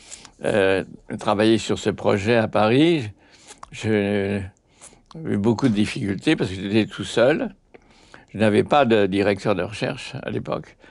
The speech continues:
Et j'ai pris Jacques Monod par la manche un jour où il se, venait présenter sa candidature à,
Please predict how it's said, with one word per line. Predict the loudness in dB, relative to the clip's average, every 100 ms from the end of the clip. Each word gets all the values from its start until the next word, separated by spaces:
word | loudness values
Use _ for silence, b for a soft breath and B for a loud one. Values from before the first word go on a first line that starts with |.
| b b b b
Et | 0 2 2
j'ai | 2 0
pris | 0 -2 2
Jacques | 0 0
Monod | -2 0 4 4 4 -2 -10 b b b
par | 0 2
la | 4
manche | 4 2 0 -2
un | -2
jour | 0 0 2
où | 2
il | 0 -2
se, | -8 -12 _ b b b b
venait | -4 0 4 4 6 4
présenter | 2 -2 -2 -2 -4 -4
sa | -4
candidature | -2 -2 -2 -2 -4 -4 -4 -4
à, | -6 -8